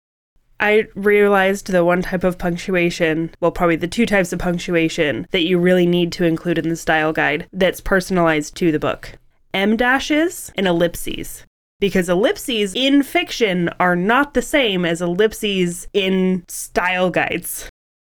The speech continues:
This is also where you want to include the formatting for different texts,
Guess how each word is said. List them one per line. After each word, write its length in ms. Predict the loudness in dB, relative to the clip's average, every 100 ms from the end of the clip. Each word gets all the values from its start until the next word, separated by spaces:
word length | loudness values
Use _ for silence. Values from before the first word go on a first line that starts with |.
| _ _ _ -2
This 180 | -2
is 140 | -2 0
also 280 | 2 4 2
where 180 | 4
you 180 | 2 2
want 200 | 2 0
to 140 | -2 -2
include 580 | -2 -2 0 2 2 -2
the 120 | -4
formatting 640 | 0 0 2 0 0 -2
for 220 | -2 -4
different 400 | -4 -6 -8 -8
texts, 600 | -2 0 0 -4 -14 -14